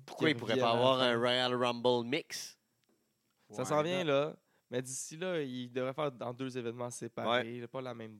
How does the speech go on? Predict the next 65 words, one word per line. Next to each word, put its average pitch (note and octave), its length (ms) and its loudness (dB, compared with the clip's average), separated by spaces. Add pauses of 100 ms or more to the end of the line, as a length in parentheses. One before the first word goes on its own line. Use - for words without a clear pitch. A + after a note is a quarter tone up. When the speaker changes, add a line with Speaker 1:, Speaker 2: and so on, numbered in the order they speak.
Speaker 2:
date, A#2 200 -10
la A2 80 -10
même A2+ 140 -14
soirée. A2+ 540 -10 (300)
Ça - 120 -18
fait A#2+ 140 -8
que - 60 -16
c'est A#2 240 -6
beaucoup B2+ 320 -2
long B2 220 4
en A#2 60 -2
partant. B2 500 -6 (480)
Puis A#2 100 -4
Speaker 1:
Un C3+ 100 8
Speaker 2:
ça D3 60 6
fait D3+ 40 8
Speaker 1:
heure D#3+ 100 12
de D#3 40 10 (120)
Speaker 2:
qu'il B2+ 40 4
y A#2+ 40 0
a - 20 0
Speaker 1:
plus D3+ 120 6
Speaker 2:
beaucoup C3 120 2
Speaker 1:
sur B2 80 -6
le A2+ 40 -8
Speaker 2:
de F#2+ 40 -10
choses. D#3 180 2
Speaker 1:
pay-per-view, B2 400 2
là, A#2+ 200 4
hier. A2+ 360 2
C'est, G2+ 360 -4
je G2+ 60 -6
veux G2 40 -10
dire, G#2 80 -6
à - 20 -2
un A2 40 -4
moment G#2 100 -8
donné, A#2 160 -6
c'est G2+ 140 -10
long, G#2 180 -2
là. G2 80 -8
Speaker 2:
Puis F2 120 -16
il - 20 -8
y - 20 -6
avait C3 120 -2
beaucoup D#3 280 -6
trop D#3 240 -2
de C3+ 100 2
faux B2 300 -8
saves B2 240 -6
qui A#2+ 120 -10
ont A#2 60 -8
mal A#2 360 -8
marché. A#2 580 -12 (680)
Speaker 3:
Ah A2+ 200 -8
ouais, A#2 80 -2
Speaker 1:
Ouais. A2 180 0
Speaker 3:
puis G#2 120 -4
les D3 60 -8
filles, E3 360 -6
là, D3 220 -2
timez C#3 440 -6
vos C3 160 -8
fucking C3 420 -6
shit. - 440 -4